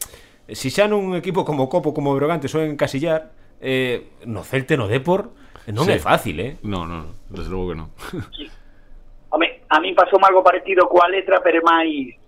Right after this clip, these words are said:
Speaker 3: fácil que a voz. Quero dicir, claro, fixen crónicas do Celta, fixen crónicas do Depor, non, a voz e non o país, pero, pero é distinto que a voz, non, porque a voz se, se asocia moito a un equipo.
Speaker 1: Sin dúbida, é dicir, eu penso que a televisión é a que máis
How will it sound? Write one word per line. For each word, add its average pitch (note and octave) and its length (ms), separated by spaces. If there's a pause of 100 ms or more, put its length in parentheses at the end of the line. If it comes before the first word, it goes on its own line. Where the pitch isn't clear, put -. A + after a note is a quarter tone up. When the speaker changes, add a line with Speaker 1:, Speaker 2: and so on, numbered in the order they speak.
(120)
Speaker 3:
fácil C#3 420
que B2 140
a A#2 80
voz. A#2 260 (680)
Quero D#3+ 160
dicir, C#3 180
claro, D3 240
fixen C#3+ 220
crónicas D#3+ 340
do D3+ 160
Celta, F3 320
fixen E3 160
crónicas D#3 320
do C3 160
Depor, C3+ 320
non, C#3 160
a B2+ 80
voz C3+ 300
e C#3 80
non B2+ 160
o - 20
país, A#2+ 380 (100)
pero, A2+ 380 (180)
pero D#3 140
é D#3+ 80
distinto F3 420
que C#3+ 80
a C3+ 80
voz, A#2 300
non, C#3 180
porque B2 160
a C3+ 60
voz C#3+ 240
se, A#2+ 240 (340)
se - 80
asocia D3+ 320
moito C#3+ 240
a A2+ 80
un A2+ 80
equipo. A2 320 (240)
Speaker 1:
Sin B2 160
dúbida, A#2 320
é G2 80
dicir, A2+ 160
eu B2 80
penso D#3+ 160
que F3 160
a - 380
televisión D#3 340
é G3+ 80
a - 80
que D3+ 80
máis C#3 160